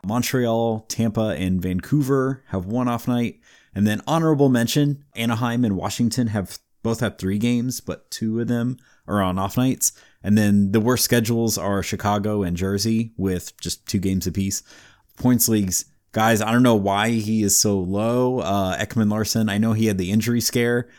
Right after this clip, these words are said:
but he's still only sixteen percent owned. Power play one, still a lock until Montour and or Ekblad come back.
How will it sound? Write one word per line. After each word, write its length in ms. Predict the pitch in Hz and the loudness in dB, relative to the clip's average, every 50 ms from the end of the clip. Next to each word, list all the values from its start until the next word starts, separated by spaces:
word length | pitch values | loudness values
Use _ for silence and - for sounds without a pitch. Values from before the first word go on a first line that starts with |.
| _ _ _ _ | _ _ _ _
but 140 | - 107 110 | 0 2 2
he's 100 | 104 - | 4 2
still 260 | - - 120 117 110 | 2 2 2 0 0
only 140 | 110 110 104 | 0 0 0
sixteen 460 | - - 110 - - - 107 110 107 | 0 0 0 -2 -2 0 0 0 0
percent 360 | - - 107 - 117 110 107 | 0 -2 -2 0 0 0 2
owned. 360 | 101 104 104 104 107 104 - _ _ _ _ _ _ _ _ _ _ - | 2 0 0 0 0 -2 -4 _ _ _ _ _ _ _ _ _ _ -12
Power 320 | - - 95 101 113 113 | -6 -4 -2 -2 -2 -2
play 220 | 110 110 120 117 | -2 -2 -2 -2
one, 580 | 117 110 113 117 117 117 117 117 117 117 117 113 - _ _ _ | 0 0 0 0 0 2 2 2 2 0 -2 -4 -8 _ _ _
still 300 | - - - 101 101 104 | -10 -8 -4 -4 -2 -2
a 0 | |
lock 560 | 110 113 117 113 113 113 113 113 113 113 - | -2 -2 -2 0 0 0 0 0 -2 -4 -4
until 600 | 110 101 98 - 113 107 104 101 98 98 95 95 95 | -2 -2 0 0 0 0 0 0 0 -2 -4 -4 -4
Montour 680 | - 95 95 104 107 - 110 107 104 104 101 98 98 95 | -4 -4 -2 -4 -4 -4 -2 -2 -2 0 0 -2 -4 -4
and 180 | 80 95 98 92 | -4 -4 -4 -4
or 160 | 95 92 87 | -4 -4 -4
Ekblad 500 | 85 95 - - - 101 98 95 95 92 | -4 -6 -8 -8 -6 -4 -4 -4 -4 -4
come 160 | - 101 95 | -4 -2 -2
back. 440 | 87 104 117 113 113 117 117 - - | 0 0 -2 -2 -2 -4 -6 -8 -14